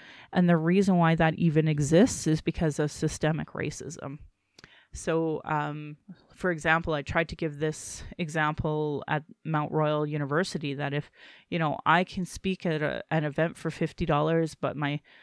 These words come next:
um, other friend can, um, w-, is willing to do it for twenty-five dollars. If I say, "Oh, well, they're not really Native," or something mean like that, then,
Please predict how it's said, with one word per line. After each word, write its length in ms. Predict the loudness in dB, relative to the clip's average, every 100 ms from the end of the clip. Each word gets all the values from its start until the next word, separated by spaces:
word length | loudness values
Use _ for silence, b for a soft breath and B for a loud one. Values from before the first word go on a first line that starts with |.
| B B -2
um, 380 | 0 2 0 -2
other 220 | 2 4 2
friend 680 | 4 4 4 2 0 -2 -4 -8
can, 680 | -2 -2 -2 -6 -8 -10 -14 -16 _ -6
um, 640 | -4 -2 -4 -4 -8 -10 -10
w-, 180 | -4 0
is 140 | 0
willing 240 | 0 -2 -2
to 100 | -2
do 140 | 0
it 100 | 0
for 80 | -2
twenty-five 580 | -2 -2 -2 4 4 4
dollars. 480 | 2 2 0 -4 -8 B B
If 160 | -2 6
I 140 | 6
say, 360 | 6 2 2 2 b b b
"Oh, 380 | 6 8 8 4
well, 160 | 0 4
they're 180 | 6
not 240 | 6 6 6
really 260 | 2 2
Native," 720 | 0 0 0 0 -2 -4 -8 -14 -2
or 120 | 0
something 560 | 2 0 0 -2 -4 -8 -6
mean 300 | -4 -4 -4
like 200 | -6 -4
that, 320 | -8 -6 -10 b b b -2
then, 480 | 0 0 -2 -6